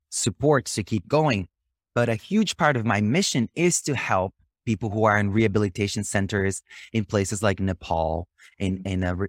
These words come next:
in a, a rehab center in Kathmandu, and now here in Bali, where I'm currently living. Uh, and I don't get paid to teach at the, at the rehab center in Nepal, Kathmandu,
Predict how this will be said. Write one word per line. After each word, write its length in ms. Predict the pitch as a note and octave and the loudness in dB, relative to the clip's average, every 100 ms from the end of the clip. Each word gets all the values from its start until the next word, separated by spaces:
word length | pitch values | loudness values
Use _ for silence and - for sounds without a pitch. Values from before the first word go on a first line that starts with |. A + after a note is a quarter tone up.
| - | -4
in 160 | F#2 | -4
a, 220 | F2+ F2 - | -2 -4 -6
a 140 | E2+ | -6
rehab 400 | F2 A#2 A2 G#2+ | 2 2 4 0
center 280 | - F#2 F#2 | -2 -4 -2
in 60 | F#2 | -4
Kathmandu, 720 | G#2+ - F2+ F2 F2 F2+ F2 | -4 -6 -6 -6 -6 -6 -6
and 180 | F#2 F2+ | -6 -2
now 220 | F#2 F#2+ | 0 0
here 240 | F#2+ A#2 G#2+ | 0 0 0
in 140 | G2 | 0
Bali, 540 | F#2+ A2+ D#3 E3 A2 G2 | 0 2 2 4 2 0
where 220 | G2 G2 | 0 -2
I'm 80 | F#2 | -2
currently 380 | - G2 G2 | -4 -4 -4
living. 400 | G2 G2 F2 F2+ - - - - - | -4 -2 -2 -4 -6 -18 -20 -12 -2
Uh, 320 | F#2+ F2+ F2+ - | 0 0 -2 -2
and 200 | A2 G#2 - | -2 -2 0
I 140 | A#2 | 0
don't 120 | D3+ D3 | 2 2
get 200 | - - | 0 0
paid 300 | D#3+ G#3 - | 2 2 0
to 80 | |
teach 320 | B2 - G2 G2+ | -6 -4 -2 -2
at 140 | F#2 | 0
the, 280 | G2+ F#2 F2+ | 0 0 -4
at 100 | F2+ - | -8 -6
the 100 | F#2+ | -4
rehab 400 | F2+ G2+ G2 F2+ | 0 0 0 -2
center 400 | - F#2 F2+ E2+ | -2 -4 -4 -6
in 120 | G2 | -4
Nepal, 280 | F#2 F2 E2 - | -4 -2 -4 -4
Kathmandu, 500 | - F#2 F2 F2+ | -8 -6 -6 -8